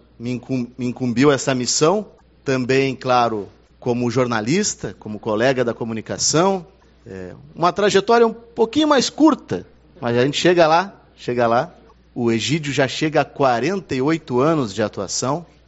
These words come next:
e, e nesses, no, nos meus vinte anos, aprendi muito acompanhando o Egídio. Em caminhadas paralelas, a gente aprende, a gente observa e fica muito feliz de ver aqui no plenário hoje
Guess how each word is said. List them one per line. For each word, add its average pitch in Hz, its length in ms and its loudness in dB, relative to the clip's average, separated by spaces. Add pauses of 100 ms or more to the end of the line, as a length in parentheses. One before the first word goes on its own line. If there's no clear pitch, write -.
(220)
e, 101 500 -6
e 120 100 -6
nesses, 127 600 -2
no, 131 160 -2
nos 135 200 -2
meus 147 300 2
vinte 156 420 -2
anos, 180 680 0 (120)
aprendi 151 480 -2
muito 170 360 -2
acompanhando 175 800 0 (180)
o 107 100 -4
Egídio. 107 400 -2
Em 104 60 -6
caminhadas 127 640 -2
paralelas, 143 960 0 (480)
a 113 80 -6
gente 127 260 -4
aprende, 143 480 2
a 107 60 -4
gente 110 240 -6
observa 135 720 0 (520)
e 123 60 -12
fica 165 240 0
muito 208 220 -2
feliz 202 600 0 (720)
de 120 160 -4
ver 131 260 4
aqui 139 220 -4
no 143 100 -2
plenário 131 560 -2
hoje 131 480 2